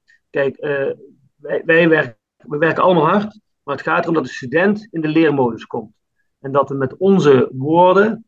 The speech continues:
de student in de juiste actie stellen om zelf het proces in handen te nemen, zodat hij zelf richting kan geven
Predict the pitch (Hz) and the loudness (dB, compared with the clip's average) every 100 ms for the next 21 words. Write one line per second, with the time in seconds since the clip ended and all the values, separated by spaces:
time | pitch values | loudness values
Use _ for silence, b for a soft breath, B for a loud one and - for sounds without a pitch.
0 | _ _ - 143 - 135 160 175 - 139 | _ _ -16 -12 -6 -2 0 0 -2 -6
1 | 127 147 160 160 156 151 170 165 - 165 | -2 2 2 0 -4 -6 -6 -8 -10 -8
2 | - 165 175 175 131 120 120 160 180 175 | -2 2 2 0 -4 -6 -2 0 0 -2
3 | - 135 - 156 156 - 117 165 190 165 | -14 -12 -4 -4 -4 -12 -6 -4 -4 -4
4 | 185 190 202 247 - _ _ _ 147 127 | 0 4 4 2 -8 _ _ _ -8 -8
5 | 123 156 135 123 165 170 170 165 156 165 | -2 2 2 2 -2 -2 -2 -2 0 2
6 | 165 160 165 - | 2 2 0 -2